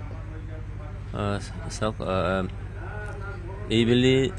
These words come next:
যিহেতু আমাৰ, আ, মিত্ৰজোঁটৰ হিচাপে মই, মোক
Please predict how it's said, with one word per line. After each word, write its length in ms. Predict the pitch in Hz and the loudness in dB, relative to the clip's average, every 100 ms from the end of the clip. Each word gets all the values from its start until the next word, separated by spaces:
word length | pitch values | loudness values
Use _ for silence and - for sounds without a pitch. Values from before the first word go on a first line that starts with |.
| - | -4
যিহেতু 380 | 98 101 95 113 | 0 0 4 4
আমাৰ, 440 | 113 113 117 117 | 6 6 4 2
আ, 520 | - 98 92 92 92 95 - - - | -2 -4 0 0 0 -4 -8 -6 -2
মিত্ৰজোঁটৰ 640 | 95 - 107 101 110 107 104 - - - - - - | -2 0 0 4 4 4 2 -4 -8 -8 -8 -8 -6
হিচাপে 420 | - 104 104 101 92 - - | 2 4 6 4 2 -4 0
মই, 280 | 95 95 90 | 2 4 2
মোক 180 | 92 | 0